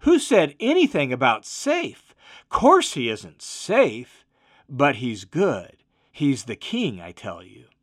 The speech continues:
And that's really this image we need to have of God when we talk about the fear of the Lord, that,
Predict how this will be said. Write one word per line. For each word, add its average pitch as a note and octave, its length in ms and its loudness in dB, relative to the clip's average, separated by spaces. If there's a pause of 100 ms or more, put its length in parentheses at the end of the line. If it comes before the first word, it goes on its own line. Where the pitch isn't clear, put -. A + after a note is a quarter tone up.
(600)
And D#3+ 120 -10
that's C#4 280 -6
really B3+ 280 0
this D#3 320 -4
image F#3 400 -2
we C#3+ 160 -2
need C#3+ 180 0
to D3 80 -4
have B2+ 240 -2
of A2+ 160 -6
God D#3+ 320 0
when C3 80 -8
we A#2 100 -10
talk D3+ 300 -4
about C3+ 300 -6
the B2+ 80 -14
fear D3 260 -2
of A#2+ 120 -4
the A2+ 100 -6
Lord, C3 440 -2
that, A#2 240 -6